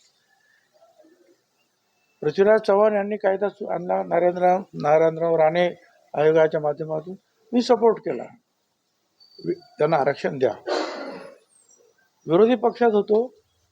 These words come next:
मुख्यमंत्री फडणवीसांनी आणला मराठा समाजाला आरक्षण, मी सपोर्ट केला. मी फक्त एवढंच म्हणालो की ओबीसी मध्ये अगोदर तीनशे चौऱ्याहत्तर जातींना चोपन्न टक्क्यापेक्षा जास्त लोक आहेत,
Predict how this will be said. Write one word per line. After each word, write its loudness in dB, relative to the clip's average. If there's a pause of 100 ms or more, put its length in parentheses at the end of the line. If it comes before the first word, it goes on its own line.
(460)
मुख्यमंत्री 0
फडणवीसांनी 0
आणला 0 (1200)
मराठा 2
समाजाला 2
आरक्षण, 0 (220)
मी 0
सपोर्ट 0
केला. -16 (2750)
मी 0 (100)
फक्त -2
एवढंच 4
म्हणालो -2 (1300)
की 0 (320)
ओबीसी 4
मध्ये 2 (440)
अगोदर 2
तीनशे -2
चौऱ्याहत्तर 2
जातींना -2
चोपन्न -2
टक्क्यापेक्षा -2
जास्त -2
लोक 0
आहेत, -8